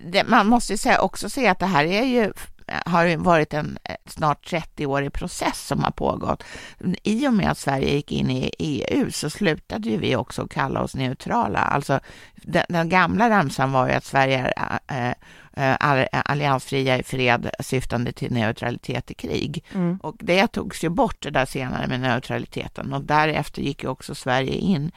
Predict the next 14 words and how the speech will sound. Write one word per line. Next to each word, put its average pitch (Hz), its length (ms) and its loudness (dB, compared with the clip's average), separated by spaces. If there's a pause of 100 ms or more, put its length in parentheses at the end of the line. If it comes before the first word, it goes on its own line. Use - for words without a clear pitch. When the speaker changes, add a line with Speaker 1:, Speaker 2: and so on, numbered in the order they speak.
(300)
Speaker 1:
i, 131 400 -2
ehm, 135 580 0 (220)
vad, 135 180 -2
vad 143 140 0
ska, 139 200 -6
kan 139 180 -4
man 143 140 0
kalla 147 320 0
det 151 80 -2
för, - 260 0
vä-, 147 260 0
natos 143 500 -4
vänskaps-, - 800 -2
eh, - 180 -2